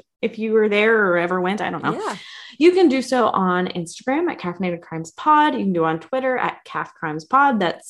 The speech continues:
Speaker 1: C A F F Crimes Pod. Um, you can do so on Facebook at Caffeinated Crimes Podcast. You can email us at caffeinated crimes pod at gmail dot com. We are on TikTok and YouTube at Caffeinated Crimes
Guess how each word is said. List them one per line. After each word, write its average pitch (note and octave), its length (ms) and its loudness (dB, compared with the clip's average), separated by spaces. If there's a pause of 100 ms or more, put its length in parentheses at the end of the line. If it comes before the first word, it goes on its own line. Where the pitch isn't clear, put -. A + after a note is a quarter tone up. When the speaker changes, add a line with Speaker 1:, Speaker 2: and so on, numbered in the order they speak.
Speaker 1:
C D3 180 -4
A D3+ 200 -2
F D3 120 -8
F - 180 -4 (140)
Crimes - 300 -12
Pod. B3 460 -4 (340)
Um, E3 320 0
you D#3+ 100 -2
can E3 120 -6
do D#3 120 -4
so D#3+ 220 -6
on D#3+ 220 -2
Facebook F3+ 460 0
at F#3 140 -6
Caffeinated F3 420 -4
Crimes E3 300 -6 (100)
Podcast. B3+ 840 0
You F#3 60 -10
can F3 240 -6
email A#3+ 320 4
us A3+ 240 2
at - 100 -8
caffeinated E3 400 -6
crimes E3 320 -10
pod B3 340 2
at F3 240 -2
gmail D#3+ 400 -4
dot C#3+ 140 -4
com. B3+ 400 2 (260)
We A#3+ 140 4
are A#3 160 4
on G3 220 2
TikTok G3+ 480 -4
and C4 200 2
YouTube G#3+ 440 2
at E3 260 -2
Caffeinated E3 420 -8
Crimes D#3+ 720 -4